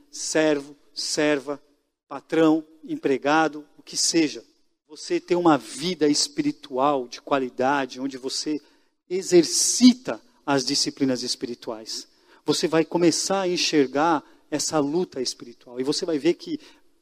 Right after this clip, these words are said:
não vale a pena esses embates contra a humanidade, contra o homem, contra o seu semelhante. Por fim, é preciso estar revestido com toda a armadura de Deus.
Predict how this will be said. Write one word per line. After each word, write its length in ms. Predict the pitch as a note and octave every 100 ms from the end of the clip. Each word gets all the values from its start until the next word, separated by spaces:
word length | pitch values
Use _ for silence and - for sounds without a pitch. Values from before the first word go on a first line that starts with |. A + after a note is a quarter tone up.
| _
não 200 | F3 F3+
vale 260 | C#3 D#3+ D#3+
a 80 |
pena 500 | C3+ _ E3 D#3+ C3
esses 340 | B2 - B2+ C3
embates 680 | A#2+ A#2 A2 - - - - _ _ _ _
contra 300 | C#3 B2 A#2+
a 20 |
humanidade, 640 | B2 C#3 B2+ A#2 A#2 A2
contra 300 | - C3 C3+
o 60 | A#2
homem, 280 | A#2+ A2 - _ _
contra 340 | C#3 C3 B2+ A#2+ -
o 40 |
seu 160 | - C#3+
semelhante. 720 | - C3 A#2+ G#2+ G2 - - _ _ _ _ _ _ _ - _ _ _
Por 100 | E3
fim, 420 | D3 F3+ F3 B2+ - _ _ _ -
é 80 |
preciso 380 | C3 D3+ - F3
estar 240 | D#3 F3+ D#3
revestido 800 | E3 F3+ E3+ - - G#3 G3 G3+
com 280 | - D#3+ D3
toda 340 | F#3+ G#3 F#3
a 100 | F#3
armadura 540 | F3+ E3 C#3 D#3 E3+
de 140 | D#3 D3+
Deus. 500 | B2+ G#2+ - -